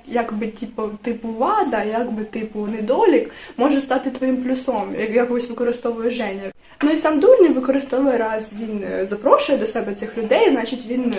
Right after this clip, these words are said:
е, використовує свою цю, е, дружелюбність, симпатію також. Але <laughs> в особистому просторі, я так розумію, не використовує він цю свою довірливість і думає, що це йому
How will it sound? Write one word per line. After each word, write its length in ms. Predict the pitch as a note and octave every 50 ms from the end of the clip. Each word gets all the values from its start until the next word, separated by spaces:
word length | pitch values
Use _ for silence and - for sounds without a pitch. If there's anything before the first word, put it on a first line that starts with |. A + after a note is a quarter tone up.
| G3+
е, 20 | F#3
використовує 840 | F#3+ F#3+ G3+ A3 A#3 - C4+ C#4 E4+ E4 - G4+ F4 C4+ A#3 G#3+ G#3
свою 340 | G#3 - A#3 A3+ A3+ A3 G#3+
цю, 200 | - - G#3+ G#3 - - - - - - - - A3
е, 20 | G#3+
дружелюбність, 720 | G#3+ A#3+ B3 B3 B3+ B3 B3 D4 F#4 F#4 D#4 C4+ C#4 - -
симпатію 540 | A#3+ G#3+ G#3 A#3+ C4+ E4 D#4+ - - A#3+
також. 480 | B3 - A3+ - - - - - - - - - - - - - -
Але 460 | - B3 C4 C4 A#3+ G#3+ F3+ F3 - - - - B3+ E4 E4+ E4 D4
<laughs> 380 | C4 C4 A3+ A3 G#3+ G#3+ A3 A#3
в 140 | B3 D4+ C4+
особистому 800 | B3+ B3+ B3+ - A#3+ A3+ A#3+ D#4 G4+ G#4 - - F4 E4+ F4
просторі, 480 | - - D4 D#4+ D#4+ D#4+ - - C4 C4
я 160 | C4 C4 C4+
так 200 | C4+ B3+ A#3+ B3
розумію, 460 | B3 B3+ A#3+ B3+ B3 B3 B3 B3 A#3+
не 140 | A#3 B3 C4+
використовує 720 | C#4 C#4 C4+ C4 B3 B3+ B3 B3 - A3+ G#3 G3+ G3 F#3+ F#3+
він 180 | F#3+ G3 G3 G3 -
цю 60 | G3+
свою 260 | G3+ - - G#3 G#3 G3
довірливість 640 | G3+ G3+ A#3+ D4+ F4 F#4+ E4 D#4 D4+ - D#4+ - - - - - - - - - -
і 100 | A#3 A3+
думає, 420 | G#3+ A#3+ C4 C#4 D4 C4+ C4 C4
що 160 | B3 - G#3
це 340 | G3+ - B3 B3 C4+ C4+ C4 A#3
йому 340 | A3 G#3 A3+ A#3+ B3 A#3+